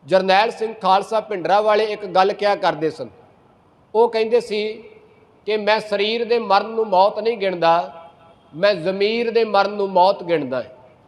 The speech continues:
ਜਿਸ ਦਿਨ ਬੰਦੇ ਦਾ ਜ਼ਮੀਰ ਮਰ ਜਾਂਦਾ, ਉਸ ਦਿਨ ਸੱਚ ਵੀ ਬੰਦੇ ਦਾ ਨਾਲ ਹੀ ਮਰ ਜਾਂਦਾ ਹੈ।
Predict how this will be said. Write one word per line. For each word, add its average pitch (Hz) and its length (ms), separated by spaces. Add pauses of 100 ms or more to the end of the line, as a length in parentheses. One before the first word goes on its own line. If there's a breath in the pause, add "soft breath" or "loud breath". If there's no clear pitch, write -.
(280)
ਜਿਸ 233 180
ਦਿਨ 240 220
ਬੰਦੇ 214 360
ਦਾ 220 140
ਜ਼ਮੀਰ 190 420
ਮਰ 233 180
ਜਾਂਦਾ, 214 360
ਉਸ 220 140
ਦਿਨ 226 140
ਸੱਚ 214 360
ਵੀ 233 100
ਬੰਦੇ 202 260
ਦਾ 202 140
ਨਾਲ 190 280
ਹੀ 190 60
ਮਰ 175 160
ਜਾਂਦਾ 131 300
ਹੈ। 117 80